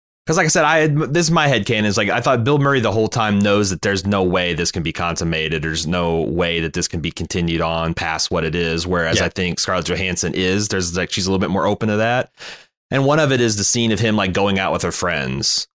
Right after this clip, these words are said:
Speaker 2: Mm-hmm.
Speaker 1: and, like, him meeting for, and they're all kinda looking at him like, "Why is this old ass person here?"
Speaker 2: Uh-huh.
Speaker 1: You know, in the, uh, outside t-shirt, and, like, the idea that, like,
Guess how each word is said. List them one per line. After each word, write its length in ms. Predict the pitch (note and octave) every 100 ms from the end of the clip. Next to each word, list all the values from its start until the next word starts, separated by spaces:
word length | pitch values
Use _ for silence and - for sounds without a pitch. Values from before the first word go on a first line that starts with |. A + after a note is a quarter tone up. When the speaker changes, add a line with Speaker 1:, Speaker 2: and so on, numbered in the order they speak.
| -
Speaker 2:
Mm-hmm. 160 | F#2 G2
Speaker 1:
and, 60 | G2+
like, 160 | G2
him 180 | G#2+ G2+
meeting 260 | G#2+ G#2 G#2
for, 200 | G#2 G2
and 120 | G#2
they're 140 | G2+
all 80 | G#2+
kinda 220 | B2 G#2+
looking 260 | G2+ G#2 G2
at 80 | F#2+
him 80 |
like, 200 | G2 F#2
"Why 280 | E2+ G#2+ E3+
is 140 | E3 B2
this 120 | G2
old 280 | D#2 G2 F#2
ass 260 | E2+ E2
person 420 | - E2+ D#2+ C2+
here?" 460 | C#2+ C2 B1 B1+ - _ _ _ -
Speaker 2:
Uh-huh. 180 | G2+ G2+
Speaker 1:
You 120 | F#2
know, 380 | F2 E2+ E2+ E2
in 140 | F#2+ F#2
the, 180 | F2+
uh, 140 | F2 G2
outside 560 | F2+ F#2+ - G#2 F#2+ F2
t-shirt, 600 | G2 F#2+ - F2 E2+ -
and, 140 | F#2+
like, 180 | F#2+ F#2+
the 160 | - -
idea 420 | G#2 G2+ G2+ G2+
that, 160 | F#2 E2+
like, 440 | F#2 F2+ F2